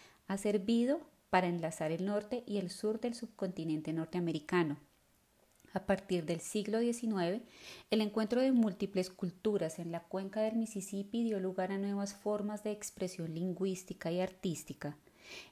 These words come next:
En esta región confluyeron de un lado una diversificada gama de culturas y tribus indígenas y del otro los aportes de los colonizadores españoles,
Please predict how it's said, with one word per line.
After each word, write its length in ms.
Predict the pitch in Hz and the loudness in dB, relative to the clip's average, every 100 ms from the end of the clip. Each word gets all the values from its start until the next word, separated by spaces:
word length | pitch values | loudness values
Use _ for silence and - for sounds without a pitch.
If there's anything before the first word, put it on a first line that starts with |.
| - | 0
En 120 | 202 | 0
esta 220 | 196 190 | 2 0
región 580 | 190 196 202 202 185 196 - - | 2 0 2 2 2 -2 -10 -8
confluyeron 680 | - 220 208 208 190 208 233 | 0 0 2 2 4 4 4
de 100 | 247 | 4
un 220 | 226 190 | 4 2
lado 340 | 196 196 196 208 | 4 4 4 0
una 260 | 220 220 220 | -2 -2 0
diversificada 800 | 233 233 233 233 226 - 160 156 | 0 -2 -2 -4 -2 -2 0 0
gama 340 | 190 202 214 | -2 -2 -2
de 80 | 226 | -2
culturas 720 | 226 202 202 - 190 175 - | -2 -4 -4 0 2 0 -2
y 40 | - | -6
tribus 420 | 180 170 175 - | -4 -4 -6 -6
indígenas 640 | 220 214 202 202 233 262 311 - - - - - | -2 0 0 -2 0 0 0 -8 -20 -20 -14 0
y 100 | 220 | 4
del 220 | 190 180 | 4 4
otro 360 | 190 190 285 - - - | 2 2 -2 -2 -20 -6
los 200 | 202 196 | -2 0
aportes 600 | 196 - 196 196 202 247 240 | -2 0 2 2 2 -2 0
de 80 | |
los 200 | 233 233 | 0 -2
colonizadores 1000 | - 214 208 214 214 185 175 170 170 185 - | -4 -2 0 -2 -2 0 2 0 0 -4 -6
españoles, 920 | 208 202 - 175 170 196 240 269 | -6 -4 -2 0 0 0 -2 -4